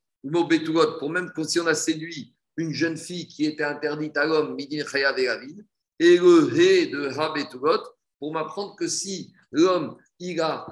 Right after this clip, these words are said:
séduit une jeune fille qui était Chayav Ekritout, donc un homme qui a séduit sa sœur, la sœur de sa femme, ou qui a séduit une mamzeret, alors il y aura le din de Mefaté. Vous allez me dire, oui, mais nous, on cherchait une source pour le viol,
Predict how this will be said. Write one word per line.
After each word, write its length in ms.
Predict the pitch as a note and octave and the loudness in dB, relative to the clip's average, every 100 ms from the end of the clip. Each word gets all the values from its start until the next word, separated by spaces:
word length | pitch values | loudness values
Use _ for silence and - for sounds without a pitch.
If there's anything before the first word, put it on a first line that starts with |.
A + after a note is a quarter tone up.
| - | -12
séduit 640 | - - G3 D#3 E3 D#3+ _ | -8 -4 -4 -6 -12 -14 _
une 240 | F#3+ F3+ C3 | -8 -8 -8
jeune 300 | C#3+ C#3 C#3 | -6 -4 -4
fille 420 | A#2+ E3 A3+ - _ _ | -8 -8 -8 -10 _ _
qui 160 | - F3 | -4 0
était 240 | D#3+ F#3 | 0 0
Chayav 280 | F#3+ E3+ E3 | 0 0 0
Ekritout, 400 | F3 F3 D#3+ C3+ | 0 -2 -6 -6
donc 220 | B2 C3 D3 | -10 -6 -2
un 120 | D#3+ | -2
homme 180 | E3 D#3 | -2 -2
qui 140 | D#3 | -4
a 60 | C#3 | -4
séduit 360 | - D3 D3 | -6 -8 -8
sa 180 | D3 E3+ | -6 -6
sœur, 300 | - D3 D3+ | -4 -2 -2
la 140 | C#3+ | -2
sœur 180 | C3+ C#3+ | -6 -8
de 80 | D3 | -8
sa 200 | C#3+ D#3+ | -6 -6
femme, 320 | E3 D3 D3 - - - - | -2 -4 -4 -12 -20 -20 -6
ou 280 | F#3+ G3 - | -2 -2 -2
qui 100 | E3+ | 0
a 80 | D#3 | 0
séduit 280 | D3+ D3 | -2 -4
une 80 | D3 | -4
mamzeret, 520 | C3 A#2+ A#2+ A#2+ G#3+ - - _ - | -6 -6 -6 -2 -2 -4 -18 _ -2
alors 340 | C3 D3 G3+ F#3 | 0 2 0 2
il 60 | |
y 20 | |
aura 160 | F3+ E3+ | 2 2
le 140 | E3 | 2
din 140 | D3+ G#3 | 0 -2
de 80 | F3+ | -2
Mefaté. 460 | F3 D3+ - F2+ - | 0 -2 -4 -8 -6
Vous 100 | C3+ | -2
allez 140 | D3 | -2
me 40 | |
dire, 160 | D3 D3 | 0 0
oui, 360 | A3 G3 - _ _ - | 0 -2 -6 _ _ -4
mais 100 | F3 | -2
nous, 120 | B3 | 0
on 100 | A#3 | 0
cherchait 460 | - D#3+ - D#3+ | 0 -2 0 2
une 240 | D#3 E3 D#3+ | 2 -2 -6
source 540 | - E3 - - - _ _ - | -2 -2 -2 -10 -14 _ _ -6
pour 200 | D3+ E3+ | 0 4
le 60 | |
viol, 520 | D#3+ D#3 E3+ A3+ A2+ | 4 6 4 4 -2